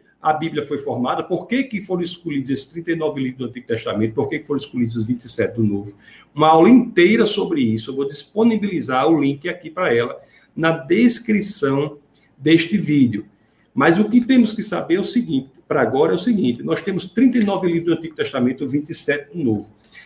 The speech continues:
E são livros que foram escritos não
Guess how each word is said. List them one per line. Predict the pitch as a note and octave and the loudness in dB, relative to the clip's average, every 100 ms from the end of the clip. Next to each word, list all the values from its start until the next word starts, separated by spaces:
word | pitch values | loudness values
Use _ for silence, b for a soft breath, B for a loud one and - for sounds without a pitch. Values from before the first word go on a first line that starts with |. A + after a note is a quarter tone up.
| B | B
E | D#3+ | 0
são | B3 C4 | 2 4
livros | F3+ G#3+ A3+ F3 B2+ - b b _ | 6 6 6 6 2 -2 b b _
que | F3+ | -6
foram | F3 A3 A#3 | 0 2 4
escritos | G3+ - G3 G#3+ G#3+ | 2 0 0 0 0
não | F#3+ F#3+ G3 G#3 D4+ F#4+ F#4 - - | 0 2 6 6 8 8 6 4 -4